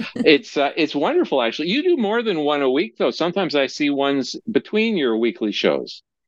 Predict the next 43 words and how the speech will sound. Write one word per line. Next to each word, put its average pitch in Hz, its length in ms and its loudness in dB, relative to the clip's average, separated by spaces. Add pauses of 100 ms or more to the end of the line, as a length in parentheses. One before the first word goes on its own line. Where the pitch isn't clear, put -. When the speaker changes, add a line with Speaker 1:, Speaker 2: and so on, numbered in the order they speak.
(260)
Speaker 1:
Yeah, 359 220 2
so 285 380 0
we 277 260 0
also 240 520 0
host 226 340 -2
a 214 80 2
live 180 360 2
stream, 202 440 0
and 185 180 0
I'm, 185 360 0
uh, 202 80 2
generally 190 440 2
the 180 80 -2
host 190 320 -2
for 190 120 -8
that 185 200 2
one 196 140 0
too. 233 440 0
And 180 440 2
if 175 180 -2 (220)
Ezra 202 360 0
is 202 200 0
off 214 200 4 (100)
gallivanting 233 760 0
around 233 300 2
the 247 60 -2
world, 254 360 0
as 247 100 -8
he 240 80 -4
will 226 200 6
be 226 120 0
this 233 220 0
week, 269 220 0 (360)
I 202 300 0
normally 196 380 2
jump 185 200 2
in 180 160 2
to 180 200 0 (260)
co-host 190 400 0
for 190 100 0
him 175 180 2
too. 147 200 -2
So 170 460 0